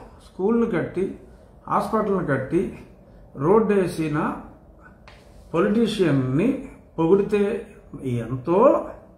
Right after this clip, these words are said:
నీ సొంత డబ్బు తెచ్చుకోవటానికి నువ్వు ఏటీఎం మెషిన్కి వెళ్ళి ఆ ఏటీఎం మెషిన్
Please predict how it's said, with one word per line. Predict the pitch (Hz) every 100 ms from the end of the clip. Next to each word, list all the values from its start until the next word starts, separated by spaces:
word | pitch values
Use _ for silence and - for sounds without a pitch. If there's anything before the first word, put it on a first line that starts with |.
| - - - - - - - 151
నీ | 190 294 254
సొంత | 277 277 269
డబ్బు | 247 226
తెచ్చుకోవటానికి | 226 226 233 233 208 220 214 208 214 196 - - - - - - 185
నువ్వు | 208 214 202 - 190
ఏటీఎం | 208 214 214 202
మెషిన్కి | 185 196 190 170 175
వెళ్ళి | 170 175 185 - - -
ఆ | 196 233
ఏటీఎం | 277 277 269 247
మెషిన్ | 240 233